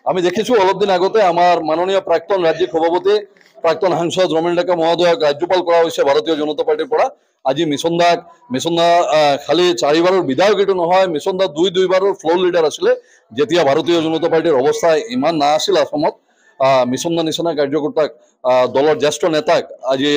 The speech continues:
নমিনেশ্যনটো দিয়া হৈছে। আৰু আপুনি যেনে কৈছে যে জিতাটো প্ৰায় নিশ্চিত, বিৰোধী দলে nomination দিব নোৱাৰে এই দুটা চিটত। এই যে দুই আসন খালী আছে, nomination declare কৰিছে ভাৰতীয় জনতা পাৰ্টিতে, ভা-, তাত যি সংখ্যাৰ দৰকাৰ আছে,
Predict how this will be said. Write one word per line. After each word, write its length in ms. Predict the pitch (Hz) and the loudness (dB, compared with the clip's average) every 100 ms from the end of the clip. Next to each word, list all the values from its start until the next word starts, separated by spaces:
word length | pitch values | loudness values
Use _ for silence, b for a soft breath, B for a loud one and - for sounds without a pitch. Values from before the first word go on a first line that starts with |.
| 151 | 0
নমিনেশ্যনটো 480 | 139 139 147 165 147 | 0 -4 -4 -4 -4
দিয়া 200 | 139 143 | 0 0
হৈছে। 240 | 135 123 226 | 0 0 0
আৰু 160 | 220 170 | 0 0
আপুনি 260 | 170 160 196 | 0 -2 -4
যেনে 180 | 185 196 | -4 -4
কৈছে 320 | - 160 196 | -4 -4 -2
যে 140 | 185 190 175 | 0 2 0
জিতাটো 420 | 127 135 180 196 | -2 -2 0 0
প্ৰায় 240 | 185 175 190 | 0 0 0
নিশ্চিত, 360 | 151 - 143 - _ b b b - | -4 -4 -6 -6 _ b b b -6
বিৰোধী 320 | 139 190 226 | 0 0 2
দলে 180 | 226 240 | 2 2
nomination 480 | 214 190 208 208 233 220 | 2 0 0 0 0 0
দিব 120 | 214 | 0
নোৱাৰে 340 | 214 202 208 202 | 0 2 2 2
এই 120 | 190 | 2
দুটা 260 | 170 180 175 156 | 0 2 2 0
চিটত। 340 | - 135 - - _ - - _ | -4 -4 -4 -6 _ -20 -20 _
এই 180 | 147 196 | 0 0
যে 140 | 180 202 | 0 0
দুই 200 | 151 196 | 2 2
আসন 280 | 175 - 208 | 2 0 -4
খালী 240 | - 170 202 | 0 2 2
আছে, 160 | 190 208 | 2 0
nomination 400 | 185 175 185 208 165 | -2 -2 -2 -2 -2
declare 300 | 147 196 185 | -2 0 0
কৰিছে 240 | 175 170 | -2 0
ভাৰতীয় 340 | 170 160 185 175 | 0 0 0 -2
জনতা 260 | 170 170 | -2 -4
পাৰ্টিতে, 320 | 180 175 175 247 b b b b 110 | -2 -2 0 -2 b b b b -2
ভা-, 220 | 147 127 _ - | -2 -4 _ -2
তাত 260 | 170 202 214 - | 2 2 0 -6
যি 120 | 147 185 139 | -2 -2 0
সংখ্যাৰ 400 | 165 175 233 226 | -2 0 0 2
দৰকাৰ 280 | 185 165 185 | 0 0 0
আছে, 220 | 160 131 | 0 -2